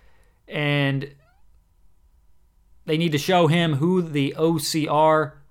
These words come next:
And like I said, they jump him and beat him up. And that brings us into our another rematch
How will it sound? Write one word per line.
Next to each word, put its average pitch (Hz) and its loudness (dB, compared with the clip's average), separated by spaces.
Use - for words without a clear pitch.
And 127 -8
like 135 -4
I 135 -2
said, 135 -2
they 131 0
jump 151 0
him 151 0
and 120 -4
beat 147 2
him 131 -2
up. 143 2
And 143 -4
that 170 0
brings 165 0
us 160 0
into 156 2
our 147 4
another 202 2
rematch 151 0